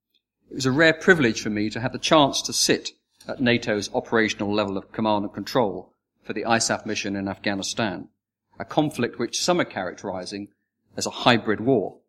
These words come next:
and to which I shall return later. The mission is certainly the greatest professional challenge that I've faced to date. Now, I, I returned back to the United Kingdom to interesting times,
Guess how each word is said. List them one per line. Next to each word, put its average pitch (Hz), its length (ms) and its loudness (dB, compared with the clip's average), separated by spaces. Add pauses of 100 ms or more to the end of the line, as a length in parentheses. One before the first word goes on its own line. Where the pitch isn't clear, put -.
(140)
and 95 160 -10
to - 80 -10
which 113 220 -8
I 104 80 -2
shall 92 160 -8
return 95 280 -6
later. 113 360 -4 (1000)
The 127 80 2
mission 156 320 4
is 120 140 2
certainly 127 260 2
the 110 60 -4
greatest 113 400 -2
professional 113 400 -6
challenge 98 540 -2
that 101 120 -6
I've 104 180 -2
faced - 340 -8
to 98 60 -8
date. 101 280 -4 (1500)
Now, 147 140 8
I, 151 220 8
I - 20 10
returned 170 460 4
back 214 240 10
to - 80 -4
the 127 60 2
United 104 340 2
Kingdom 104 500 -2 (280)
to 127 120 -4
interesting 101 480 -4
times, - 600 -4